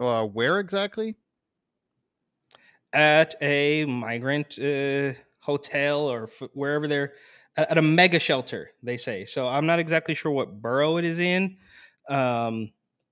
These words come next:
Speaker 2: oh, Brooklyn, of course. Of course it's in Brooklyn. So
Speaker 1: Mm-hmm.
Speaker 2: not at the notorious, um, Row Hotel, which is the one that I saw with my own two eyes near Times Square a few months ago. And, um, it, it was just,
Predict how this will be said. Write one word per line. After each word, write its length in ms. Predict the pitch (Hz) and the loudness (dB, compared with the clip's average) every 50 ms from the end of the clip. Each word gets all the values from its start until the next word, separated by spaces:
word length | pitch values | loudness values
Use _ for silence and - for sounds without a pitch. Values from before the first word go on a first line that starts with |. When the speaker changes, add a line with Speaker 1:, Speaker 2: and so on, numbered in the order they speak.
| _ _ _ _ _ _ _ - - _ _ _ _ - | _ _ _ _ _ _ _ -20 -20 _ _ _ _ 6
Speaker 2:
oh, 180 | 160 165 143 123 | 6 6 6 6
Brooklyn, 420 | 139 170 170 - - 120 98 98 - - 110 | 4 2 2 2 0 -8 -8 -8 -12 -16 -18
of 100 | 113 - | -16 -8
course. 480 | - 147 117 85 82 - - - - _ - | -6 -6 -6 -6 -8 -12 -14 -16 -16 _ -4
Of 260 | - 190 196 190 190 | 0 0 0 0 -2
course 320 | - - 170 156 143 - - | -6 -6 -2 -2 -2 -2 -6
it's 140 | 135 - - | -10 -8 -8
in 120 | 127 113 | -8 -6
Brooklyn. 300 | 123 120 - 127 113 110 | -6 -6 -4 -4 -6 -4
So 160 | 117 110 127 | -4 -2 -2
Speaker 1:
Mm-hmm. 60 | 123 | 0
Speaker 2:
not 260 | 127 143 160 180 - - | 2 2 2 2 2 0
at 120 | 147 147 | -4 -2
the 100 | - 147 | -2 -4
notorious, 720 | 139 135 131 - - 156 151 143 139 131 123 120 - - - _ _ _ _ _ _ _ _ _ _ _ - | -2 -2 -4 -4 -2 -2 0 0 0 0 -2 -2 -6 -10 -16 _ _ _ _ _ _ _ _ _ _ _ -6
um, 420 | 120 110 104 98 98 92 90 92 - _ _ - | -6 -4 -4 -4 -8 -10 -12 -16 -18 _ _ -14
Row 540 | 92 107 113 127 143 151 156 156 147 131 117 | -10 -6 0 2 6 8 8 8 8 4 2
Hotel, 540 | 120 127 117 113 - - 120 113 113 113 | 0 -2 -4 -4 -4 -6 -4 -4 -4 -4
which 180 | 117 117 - - | -4 -6 -8 -8
is 120 | 120 110 | -10 -8
the 100 | 113 117 | -8 -6
one 200 | 117 120 123 123 | -6 -4 -4 -4
that 100 | 120 110 | -4 -4
I 80 | 110 113 | -4 -6
saw 240 | - - 127 117 117 | -6 -4 -4 -2 -2
with 120 | 113 107 | -2 -4
my 200 | 117 110 110 107 | -4 -8 -8 -6
own 260 | - 123 123 123 120 | -4 -4 -2 -2 -4
two 200 | 113 - 127 107 | -4 -6 -6 -4
eyes 500 | 98 120 123 117 113 101 101 107 107 - _ _ _ _ _ _ - | -2 0 0 0 0 -2 -4 -6 -10 -12 _ _ _ _ _ _ -8
near 180 | 120 120 113 | -6 -6 -6
Times 300 | 113 - 117 117 117 113 | -6 -6 -8 -8 -8 -8
Square 320 | - - 131 123 120 117 110 | -6 -4 -2 0 0 0 -2
a 40 | 107 | -4
few 200 | - 127 120 113 | -4 -6 -6 -4
months 260 | 117 120 123 123 - | -4 -4 -6 -6 -8
ago. 400 | 110 98 101 95 95 101 113 - _ _ _ _ _ _ _ - | -6 -6 -4 -2 -2 -4 -6 -10 _ _ _ _ _ _ _ -6
And, 360 | - 117 113 107 104 104 104 | -2 0 0 2 0 0 -2
um, 440 | 104 98 98 98 95 92 92 92 90 _ _ _ _ _ _ _ _ _ _ _ _ _ _ _ _ _ _ _ _ _ _ _ - | -2 -2 -2 -2 -4 -6 -8 -10 -12 _ _ _ _ _ _ _ _ _ _ _ _ _ _ _ _ _ _ _ _ _ _ _ -2
it, 140 | 135 143 - 147 | -2 -2 2 2
it 40 | 143 | 2
was 160 | 135 123 127 | 2 2 2
just, 360 | 139 127 123 - - - | 2 2 0 0 -8 -14